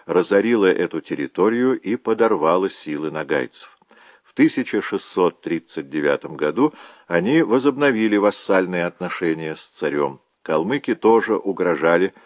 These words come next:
независимости казахов. В тысяча шестьсот сорок третьем году пришедшая из Джунгарии калмыцкая ойратская армия, как говорят, в пятьдесят тысяч человек, вторглась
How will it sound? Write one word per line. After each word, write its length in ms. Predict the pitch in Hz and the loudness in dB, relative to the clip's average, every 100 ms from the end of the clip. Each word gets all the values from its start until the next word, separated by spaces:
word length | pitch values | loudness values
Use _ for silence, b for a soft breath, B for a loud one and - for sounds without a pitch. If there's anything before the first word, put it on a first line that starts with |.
| b | b
независимости 920 | 82 78 73 71 76 - 80 80 - 78 | -8 0 0 0 -4 -6 -12 -12 -12 -8
казахов. 600 | 80 65 67 64 - _ B B B | -6 -4 -4 -6 -14 _ B B B
В 120 | - - | -10 0
тысяча 460 | 139 135 120 107 | 2 2 -2 -2
шестьсот 520 | - 104 - 101 87 | -2 -4 -2 0 0
сорок 360 | - 90 80 - | 0 0 0 -2
третьем 380 | 80 76 - 76 | -4 -4 -6 -2
году 360 | 78 78 135 | 0 2 0
пришедшая 840 | 143 101 - 90 82 - 82 76 B B B | 0 -2 -2 -2 -4 -4 0 0 B B B
из 300 | - 87 78 | -6 -4 -4
Джунгарии 680 | 73 87 87 82 82 73 71 | -4 -4 -2 0 0 0 -4
калмыцкая 880 | - 82 82 90 87 - 98 98 101 - | -2 -2 0 -2 -4 -4 2 2 2 -2
ойратская 840 | 95 98 95 95 - - 90 90 87 - | 0 2 2 0 -4 -4 -2 -2 -6 -4
армия, 540 | 78 71 71 78 104 b b b b | -2 -2 -2 -4 -4 b b b b
как 220 | - 76 67 | -4 -2 0
говорят, 400 | 78 78 80 - | 2 4 2 0
в 80 | |
пятьдесят 720 | - 80 73 80 - 76 - - | -8 -6 -4 -4 0 0 -2 -6
тысяч 440 | 78 - - - - | -8 -8 -12 -12 -10
человек, 560 | - 71 71 87 131 | -6 -4 0 0 -2
вторглась 720 | - - 80 80 85 92 - | -8 -4 -2 -2 -4 -8 -10